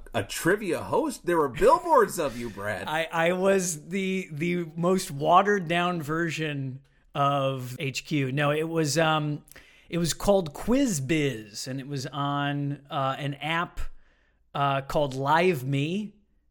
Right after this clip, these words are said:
Speaker 2: And I did, I have a bi-, I had a billboard up for almost a year in, in Hollywood, California.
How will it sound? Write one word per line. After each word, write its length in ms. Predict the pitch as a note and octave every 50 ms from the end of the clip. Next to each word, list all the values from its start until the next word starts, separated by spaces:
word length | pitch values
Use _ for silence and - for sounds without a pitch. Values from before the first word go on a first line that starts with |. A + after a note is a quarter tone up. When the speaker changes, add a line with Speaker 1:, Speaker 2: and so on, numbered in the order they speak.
| _ -
Speaker 2:
And 160 | C3+ B2+ C3
I 120 | B2+ C3
did, 240 | B2+ C#3+ D#3 C#3 C#3+
I 80 | C3+ C3+
have 160 | D#3+ D#3+ D3+
a 40 | C3+
bi-, 180 | A#2 B2+ C#3+ -
I 80 | C3+ D#3
had 80 | G#3
a 60 | A3+
billboard 360 | D#3 C#3 F#3 A#3 A3+ D4 A#3+ G#3+
up 140 | G3+ -
for 100 | - F#3
almost 280 | F3 G3 A#3 A#3+ - -
a 40 | E3
year 640 | C#3 B2 A#2+ D3 F#3+ D4 F4+ - A#2+ G2+ G2+ - - -
in, 240 | D3 C#3+ C#3 C3+ C#3+
in 200 | C#3 D3 C#3 C3
Hollywood, 500 | C3+ D3 E3 F3+ F#3+ F#3 F#3 F#3+ D#3+ -
California. 580 | E3+ E3+ E3+ D#3 C#3+ E3+ F#3 F#3 C3+ A2 -